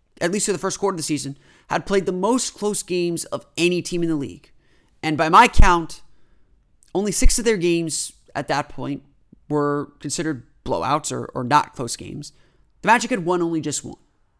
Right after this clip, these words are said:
So they're playing a lot of close games, and they've succeeded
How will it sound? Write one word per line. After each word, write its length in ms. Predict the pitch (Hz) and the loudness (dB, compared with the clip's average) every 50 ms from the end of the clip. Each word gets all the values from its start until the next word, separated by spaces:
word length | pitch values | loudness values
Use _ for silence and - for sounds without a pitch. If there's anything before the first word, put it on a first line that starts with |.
| _ _ _ _ _ _ _ _ - | _ _ _ _ _ _ _ _ -16
So 120 | - - 175 | -14 -10 -10
they're 100 | 202 220 | -10 -8
playing 260 | - 269 262 262 247 | 0 0 0 2 2
a 60 | 220 | 6
lot 160 | 208 202 196 | 6 6 6
of 60 | 190 196 | 6 4
close 180 | 196 185 180 | -2 -4 -4
games, 300 | - 180 180 196 196 170 | -2 -2 -2 -2 -2 -4
and 140 | 170 156 147 - _ _ _ - - - _ _ - _ _ - - | -6 -6 -8 -12 _ _ _ -20 -20 -20 _ _ -20 _ _ -4 0
they've 420 | 180 196 214 226 202 165 147 135 | 4 4 4 2 2 -6 -8 -6
succeeded 840 | - - 208 - - - - - 240 262 269 196 170 - - - - | -4 -4 -4 -2 -2 -2 0 2 4 4 4 4 2 0 -2 -10 -20